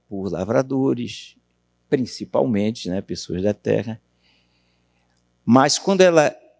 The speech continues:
quando esses portugueses vieram para o Brasil, desse extrato social, subalterno, desarrendado, não só gente do mundo agrário, mas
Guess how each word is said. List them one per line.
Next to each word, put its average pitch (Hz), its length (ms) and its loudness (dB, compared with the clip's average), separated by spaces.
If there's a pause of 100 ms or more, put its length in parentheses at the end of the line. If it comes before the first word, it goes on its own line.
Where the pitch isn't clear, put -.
quando 131 340 0
esses - 260 -2
portugueses 123 760 -2
vieram 101 320 0
para 95 220 -6
o - 20 -6
Brasil, 110 680 -4 (2500)
desse - 460 0
extrato - 420 0
social, 131 760 -2 (320)
subalterno, 107 1080 0
desarrendado, 98 1120 -2 (2250)
não 160 160 4
só 143 220 2
gente 139 360 0
do 131 100 -6
mundo 113 260 0
agrário, 110 440 0
mas - 680 -4